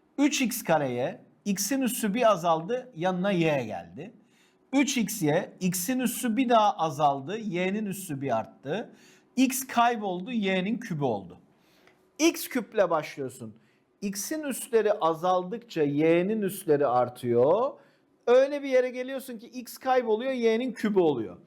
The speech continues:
Ama katsayılar üç, üç. Bak gene aynı mantık. X'in kübüyle başlıyorsun. Katsayılar üç, üç. X'in üssü x kare x diye birer birer azalırken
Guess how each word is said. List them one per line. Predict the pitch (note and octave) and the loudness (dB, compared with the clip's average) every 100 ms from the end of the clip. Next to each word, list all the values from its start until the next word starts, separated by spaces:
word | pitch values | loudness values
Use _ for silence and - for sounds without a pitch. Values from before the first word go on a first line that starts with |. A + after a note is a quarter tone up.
| _ _ _ | _ _ _
Ama | D#3+ A3 A#3 | -2 0 0
katsayılar | B3+ C4 - A3+ A3 B3+ B3+ - | -2 -2 -4 -6 0 0 0 -6
üç, | A3 A3 - - | -6 -6 -10 -6
üç. | B2+ - - - - _ _ _ _ | -6 -6 -8 -8 -12 _ _ _ _
Bak | - E3+ D#3 | -2 -2 -2
gene | G#3 B3 | -6 0
aynı | B3 A#3+ A3 | 0 0 0
mantık. | E3 C3 - - _ _ _ _ | 0 0 -10 -20 _ _ _ _
X'in | G#3 G3+ C#4 C#4 | -2 0 -4 -6
kübüyle | - A#3 A#3+ A3+ G3+ | -2 -2 0 2 4
başlıyorsun. | E3+ D3 - A#2+ A#2+ F3+ B3 - | 2 -2 -8 -12 -8 -10 -10 -14
Katsayılar | - F3+ F3 E3 D3+ C3+ C3 D3+ | 0 0 2 -4 0 0 0 -4
üç, | D3 - A2 | -6 -8 -12
üç. | C#3 F#3+ - - _ _ _ - | -12 -12 -16 -20 _ _ _ -2
X'in | A3 A3+ D4 | 0 0 -2
üssü | D4 - A#3+ F#3+ - | -2 -2 2 0 0
x | A3+ A3 - | -4 -2 -2
kare | A3+ G#3 F3+ F3 | 2 2 2 -2
x | A3 A3+ A3+ - | -6 -6 -6 -10
diye | F#3+ F3+ D3 C3+ B2+ | -4 0 0 -2 -2
birer | F3 G#3 G3+ | 2 2 2
birer | F3+ D#3 | -2 -2
azalırken | C3 B2+ B2 A#2+ G#2+ D#3 B3+ C#4 | -4 -4 -4 -6 -4 0 0 -4